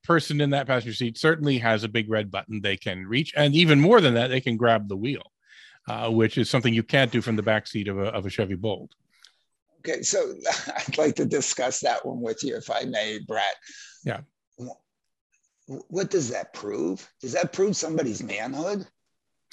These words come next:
Speaker 2: I mean,
Speaker 1: That's what I
Speaker 2: in
Speaker 1: thought. I
Speaker 2: testing,
Speaker 1: thought that at
Speaker 2: in
Speaker 1: first.
Speaker 2: testing, why?
Speaker 1: I thought that at
Speaker 2: Why?
Speaker 1: first.
Speaker 2: Who, uh, who's impressed by it? Are you impressed by that?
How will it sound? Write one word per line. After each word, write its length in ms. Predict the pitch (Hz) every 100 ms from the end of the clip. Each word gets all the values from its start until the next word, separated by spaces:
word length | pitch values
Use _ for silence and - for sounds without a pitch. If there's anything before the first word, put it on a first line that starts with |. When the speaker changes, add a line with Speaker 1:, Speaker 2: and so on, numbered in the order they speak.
| - - - _
Speaker 2:
I 80 | -
mean, 100 | 233
Speaker 1:
That's 180 | 233 277
what 80 | 285
I 100 | 240
Speaker 2:
in 40 | 214
Speaker 1:
thought. 220 | 214 202
I 40 |
Speaker 2:
testing, 240 | - 240 196
Speaker 1:
thought 180 | 196 180
that 200 | 170 156
at 60 |
Speaker 2:
in 60 | 277
Speaker 1:
first. 180 | 233 135
Speaker 2:
testing, 560 | 220 160 - 180 151 -
why? 680 | 190 220 208 160 120 90 - - - - - _ -
Speaker 1:
I 160 | 226
thought 260 | 226 202 165
that 160 | 170
at 40 | 233
Speaker 2:
Why? 200 | 208 107
Speaker 1:
first. 140 | 156
Speaker 2:
Who, 260 | 202 285 226
uh, 320 | - - 175
who's 280 | 165 262 214
impressed 500 | 233 - 165 170 -
by 160 | 123 113
it? 60 | -
Are 60 | 147
you 240 | 165 240
impressed 460 | 254 220 202 202 -
by 140 | 196
that? 220 | 185 165